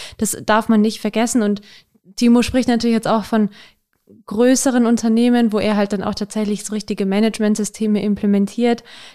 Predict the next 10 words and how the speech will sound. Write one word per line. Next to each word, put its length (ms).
Das 140
ist 120
natürlich 400
jetzt 200
bei 100
Startups 560
nicht 420
unbedingt 600
notwendig, 640
sondern 320